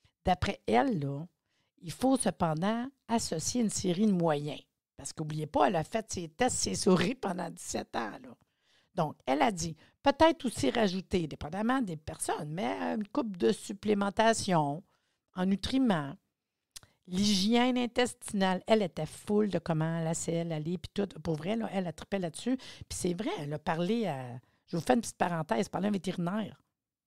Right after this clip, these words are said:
C'est niaiseux à dire, là. Mais, euh, les vétérinaires, euh, ce qu'ils vont checker, c'est la selle. Nous, on oublie ça. Ben, du monde, c'est tabou, la selle. Non, non, ben non. Je peux vous dire qu'un homéopathe, un naturopathe,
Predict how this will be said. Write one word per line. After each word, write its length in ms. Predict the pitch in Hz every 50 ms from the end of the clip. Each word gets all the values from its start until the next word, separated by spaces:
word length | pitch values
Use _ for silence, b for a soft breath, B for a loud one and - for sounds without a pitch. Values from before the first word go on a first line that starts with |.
| _
C'est 100 | _ -
niaiseux 380 | 160 156 147 143 135 131 147 143
à 60 | 135
dire, 260 | 131 143 156 196 226
là. 140 | 233 226 240 254 B B B B B B B B B -
Mais, 540 | 170 156 151 147 143 139 135 131 127 127
euh, 40 | 123
les 80 | 135 170
vétérinaires, 640 | 180 196 - 233 220 - 180 165 175 233 - - 139
euh, 160 | 127 127 131 131
ce 100 | - -
qu'ils 140 | - 170
vont 100 | 165 165
checker, 260 | 147 - 143 - - 220
c'est 140 | - 175
la 100 | 151 135
selle. 380 | 127 - - 294 330 277 139 131 - _ _ _ _ _ _ _ _ _ _ _ _ _ -
Nous, 140 | 185 240 294
on 240 | 285 196 143 139
oublie 220 | 151 151 147 151 135
ça. 180 | - - 240
Ben, 160 | 190 151 156 160
du 80 | 143
monde, 180 | 151 185 202 190
c'est 160 | - 139 127
tabou, 360 | - 135 131 139 143 175 220 240
la 140 | 196 143
selle. 280 | 131 - 170 185 190 175
Non, 140 | 139 156 196
non, 280 | 208 139 156 233 285
ben 140 | 277 - 147
non. 240 | 139 123 160 240 349 - b b b b b b b b b b
Je 100 | - - -
peux 100 | - 208
vous 140 | 196 175 175
dire 200 | 170 156 214 226
qu'un 320 | 220 - 160 156 151 156 170
homéopathe, 840 | 175 170 165 165 170 165 160 147 - - 160 135 147 196 - -
un 80 | 175 156
naturopathe, 840 | 156 156 165 170 - - - - - 170 165 - - 175 165 -